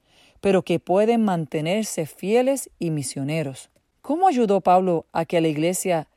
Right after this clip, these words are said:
se afirmara y marchara hacia adelante? Número uno, les envió a Timoteo. Pablo no abandonó a sus ovejas en su hora de peligro.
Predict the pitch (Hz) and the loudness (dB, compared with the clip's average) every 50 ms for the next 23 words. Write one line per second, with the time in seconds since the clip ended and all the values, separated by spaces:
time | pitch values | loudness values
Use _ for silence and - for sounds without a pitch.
0 | _ _ - - - 196 180 - - 175 160 151 156 156 156 165 180 185 180 170 | _ _ -8 -2 0 0 0 2 0 -2 -2 -2 -2 -2 0 0 0 0 0 -2
1 | - - 170 170 170 156 151 147 135 - - - 156 165 175 180 170 - - - | -4 -6 -6 -4 -2 -2 -2 -4 -6 -8 -4 -2 -2 0 0 0 -2 -4 -6 -8
2 | 160 - - 196 208 226 247 220 156 139 127 - - - 135 - _ _ _ _ | -10 -6 -4 -2 -2 0 -2 -2 -4 -4 -8 -10 -14 -18 -18 -20 _ _ _ _
3 | _ _ _ _ _ _ _ _ 160 165 165 160 151 139 147 170 196 185 147 123 | _ _ _ _ _ _ _ _ -4 -2 -2 -2 -2 -2 -2 0 0 -2 -2 -6
4 | - - _ _ _ _ _ _ _ _ _ - 165 170 170 151 - - _ - | -8 -14 _ _ _ _ _ _ _ _ _ -4 0 0 0 0 -2 -6 _ -8
5 | 151 147 143 123 143 135 135 143 165 202 233 254 262 - _ _ _ _ 151 143 | -6 -6 -4 -4 -4 -4 -2 -2 0 0 0 -2 -4 -8 _ _ _ _ -10 -8
6 | - 143 135 135 131 - - 147 139 123 117 - _ _ _ _ _ _ _ - | -8 -8 -8 -8 -8 -6 -6 -6 -6 -6 -10 -14 _ _ _ _ _ _ _ -20
7 | - - - _ _ _ 214 233 254 247 269 269 277 262 240 240 233 220 220 208 | -20 -20 -20 _ _ _ 4 4 4 4 4 2 2 2 4 4 4 4 4 2
8 | 196 180 170 165 165 170 185 190 - 214 190 - 196 165 160 160 160 170 185 170 | 2 0 -2 -4 -2 -4 -4 -4 -6 -8 -6 -4 -4 -2 -2 -2 -2 -2 -4 -4
9 | - - 160 151 139 - - 143 143 151 165 175 180 160 151 - - 147 139 147 | -6 -8 -8 -8 -8 -8 -6 -4 0 0 2 2 2 2 0 -4 -4 -4 -4 -4
10 | 151 151 127 117 - | -4 -4 -6 -8 -12